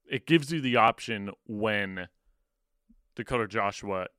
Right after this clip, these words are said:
gets healthy again. Six fifty, six fifty, Dunbar Lumber text line. Keep your texts coming in. Uh, in a couple moments, we're gonna be joined by Jacob Stoller of the Hockey News as we'll get into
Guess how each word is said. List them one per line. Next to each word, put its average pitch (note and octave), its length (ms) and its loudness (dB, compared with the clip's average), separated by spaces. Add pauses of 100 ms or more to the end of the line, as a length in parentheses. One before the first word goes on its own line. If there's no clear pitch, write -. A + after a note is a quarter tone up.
gets G2 300 -6
healthy G2+ 360 -8
again. F#2 240 -10
Six - 220 -6
fifty, C#3+ 300 -4
six - 280 -4
fifty, B2 400 -2 (340)
Dunbar A3+ 400 6
Lumber D3 280 2
text A#2 300 0
line. A#2 300 0 (180)
Keep - 320 -8
your E3+ 120 0
texts - 520 0 (440)
coming D#3 380 2
in. A#2 280 2
Uh, A2+ 400 2
in C3+ 100 -4
a C3+ 40 2
couple E3 260 0
moments, C3+ 380 -2
we're B2 80 -6
gonna A#2+ 160 -4
be A2+ 100 -4
joined A2+ 300 -2
by F#2 100 -4
Jacob B2 400 -4
Stoller C3 680 2 (400)
of G3 240 6
the F#3 100 4
Hockey D3 480 2
News A#2+ 200 -2
as A2 160 -6
we'll A2 120 -6
get A#2 200 -2
into A2 460 -4